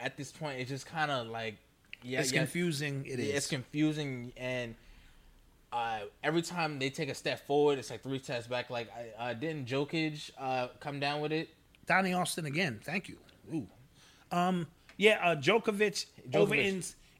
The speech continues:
Speaker 2: in Syria, wherever
Speaker 1: He
Speaker 2: he's
Speaker 1: came
Speaker 2: from.
Speaker 1: down, uh, Avery Bradley said he wasn't gonna play. It's, it's just like people are getting sick. People are saying they're not gonna play. And then, mind you, again, in Florida, where they're gonna have everything,
Speaker 2: Yes.
Speaker 1: everything is spiking.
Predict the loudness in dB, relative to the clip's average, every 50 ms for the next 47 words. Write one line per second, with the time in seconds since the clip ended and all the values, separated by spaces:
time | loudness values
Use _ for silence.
0 | -6 -4 -2 0 0 0 2 2 0 2 2 2 2 2 2 -2 -4 -4 0 4
1 | 6 6 6 4 2 0 0 0 0 0 0 2 2 0 0 -2 -2 -2 0 0
2 | 2 0 0 -4 -6 -8 -2 2 2 4 4 2 4 4 6 6 6 6 4 2
3 | 0 0 0 2 2 2 2 0 0 -2 -2 -2 -4 -4 -4 -2 -2 -2 0 0
4 | 2 2 2 2 2 0 -2 0 0 0 0 0 0 -2 -2 -2 0 0 2 2
5 | 0 -2 -4 -6 -6 -6 -8 -4 0 2 2 2 0 -2 -6 -4 -4 -4 -4 -4
6 | -4 -4 -4 -4 -4 -6 -6 -6 -8 -10 -10 -8 -4 -2 0 0 0 0 -4 -8
7 | -16 -8 -4 0 4 4 4 4 4 4 4 4 2 0 -4 -6 -2 2 2 4
8 | 2 2 0 -4 -6 -2 2 6 8 8 8 8 6 4 4 2 2 2 0 -2
9 | -2 -2 -2 0 2 2 2 2 0 -2 -4 -4 -4 -6 -6 -6 -4 -2 2 4
10 | 4 4 4 2 0 -2 -4 0 2 4 4 4 2 0 -2 -4 -4 -6 -8 -2
11 | 2 2 2 2 2 -2 -8 -10 -12